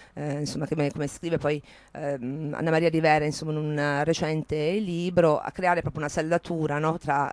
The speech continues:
razzismo istituzionale e razzismo diffuso. Cioè, questa è una cosa molto preoccupante, no? Che si è verificata, cioè che si s-,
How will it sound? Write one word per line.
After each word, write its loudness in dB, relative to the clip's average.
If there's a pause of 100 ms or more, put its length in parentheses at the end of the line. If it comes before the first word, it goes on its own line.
(100)
razzismo -2
istituzionale 0
e 0
razzismo -6
diffuso. -8 (280)
Cioè, 0
questa -2
è 2
una 0
cosa 4
molto -2
preoccupante, -2
no? 0
Che -4
si -4
è -2
verificata, -4 (140)
cioè -6
che -2
si -2
s-, -16